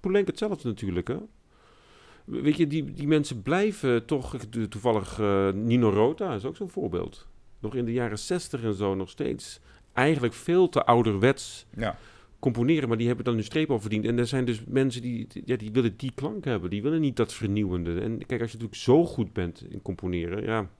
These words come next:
Speaker 1: dan overleef je het wel. Zo, zo moet ik heel eerlijk zeggen, zo verklaar ik het wel, maar je hoort wel bij Strauss wel dat hij af en toe harmonisch andere uitstapjes maakt dan die bijvoorbeeld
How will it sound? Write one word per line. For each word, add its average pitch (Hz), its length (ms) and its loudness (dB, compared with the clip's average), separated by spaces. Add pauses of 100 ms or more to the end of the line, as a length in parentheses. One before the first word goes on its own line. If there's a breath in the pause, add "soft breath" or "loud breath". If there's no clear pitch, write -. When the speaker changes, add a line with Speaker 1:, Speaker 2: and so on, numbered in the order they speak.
(180)
Speaker 1:
dan 113 160 -6
overleef 117 340 -6
je 135 60 -12
het 104 100 -6
wel. 92 120 2
Zo, 107 200 -4
zo 123 260 0 (680 loud breath)
moet 143 140 10
ik 143 60 4
heel 151 180 8
eerlijk 147 220 4
zeggen, 131 540 4
zo 135 140 0
verklaar 151 320 2
ik 151 60 -4
het 151 80 -4
wel, 135 140 4
maar 139 100 4
je 131 80 6
hoort 120 300 4
wel 120 160 6
bij 156 120 0
Strauss 143 640 -2 (760)
wel 120 420 4
dat 123 160 0
hij 131 180 -6
af 120 200 0
en 120 60 -8
toe 127 200 -2 (120)
harmonisch 117 540 0
andere 139 320 2
uitstapjes 120 560 0
maakt 117 240 0
dan 113 120 -2
die 107 120 -2
bijvoorbeeld 110 360 -6